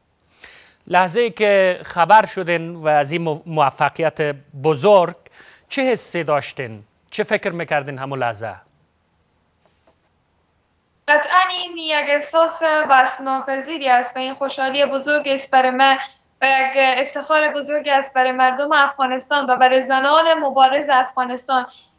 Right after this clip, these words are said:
Speaker 2: ای، ای را ثابت می‌کنه که مبارزهٔ ما جواب داد و چیزی که ما به خاطر از او سالها جنگیدیم بالاخره این جواب داد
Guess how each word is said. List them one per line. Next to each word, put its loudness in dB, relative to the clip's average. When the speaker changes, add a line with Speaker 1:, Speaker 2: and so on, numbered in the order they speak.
Speaker 2:
ای، -4
ای -4
را 2
ثابت -2
می‌کنه 0
که -4
مبارزهٔ 2
ما 2
جواب 2
داد 2
و 2
چیزی -10
که -8
ما 0
به -2
خاطر -4
از 0
او -8
سالها 0
جنگیدیم -4
بالاخره 2
این -2
جواب 0
داد -10